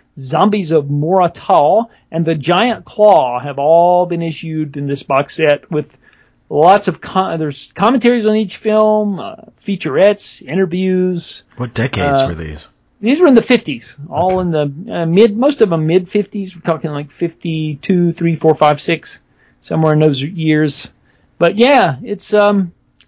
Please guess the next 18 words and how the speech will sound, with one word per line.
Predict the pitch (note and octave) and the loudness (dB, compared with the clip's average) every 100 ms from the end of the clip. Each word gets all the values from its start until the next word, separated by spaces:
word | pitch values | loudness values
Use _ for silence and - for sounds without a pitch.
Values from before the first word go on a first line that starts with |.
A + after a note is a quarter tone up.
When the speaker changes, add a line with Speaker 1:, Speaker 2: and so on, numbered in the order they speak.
| _ _ | _ _
Speaker 1:
it's | - | -6
quite, | - A#3+ F3+ _ _ _ G3 | 0 0 -2 _ _ _ -16
uh, | F#3+ F#3+ - | -14 -14 -14
you | G3+ F#3+ | -8 -4
know, | F3 E3 - | -4 -6 -12
it's | A#3 F#3+ - | -8 -8 -8
quite | - B3 A#3+ | 0 2 4
interesting. | A#3+ A3+ G3 A3 G#3+ G#3+ G3+ | 2 0 -6 -4 -2 -2 -4
Uh, | F3+ | -6
some | E3+ A3+ | 0 0
of | |
these | A3+ G3 | 0 0
films | G#3+ G#3 G3 | 2 2 0
are, | F3+ | -2
the, | E3+ | -2
the | E3 D3 | -4 -4
quality | - A3 A#3 G#3 E3+ | 2 4 6 2 0
varies. | C#3 F#3+ F#3 E3 F#3 F#3 | -2 0 0 -2 -6 -12